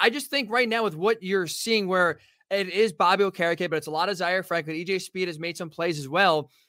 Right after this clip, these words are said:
And outside of really week one against Houston, where I think you can argue that both of the, uh, the touchdowns to O J Howard, you could put on the linebackers for a coverage bust.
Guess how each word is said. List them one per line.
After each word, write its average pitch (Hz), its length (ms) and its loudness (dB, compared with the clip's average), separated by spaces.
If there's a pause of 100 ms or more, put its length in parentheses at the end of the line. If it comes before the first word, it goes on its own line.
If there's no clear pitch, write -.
(240)
And 190 380 0 (100)
outside 277 380 2
of 269 80 -8
really 247 200 -2
week 190 340 -8
one 202 220 -4
against 185 260 -8
Houston, 190 260 -10
where 165 100 -2
I - 20 0
think 190 140 -4
you 208 100 -8
can 185 300 -4
argue 175 400 -2
that 151 200 -2 (120)
both 190 260 2
of 190 160 -6
the, 165 280 -4
uh, 139 380 0 (400)
the 175 100 -6
touchdowns 180 460 -2
to 139 60 -6
O 175 80 2
J 160 160 -2
Howard, 170 400 2 (180)
you 170 100 -14
could 175 120 -10
put 196 120 0
on 185 60 0
the 160 60 -4
linebackers 160 540 0
for 165 120 -2
a 143 60 -4
coverage 170 420 -2
bust. 226 360 2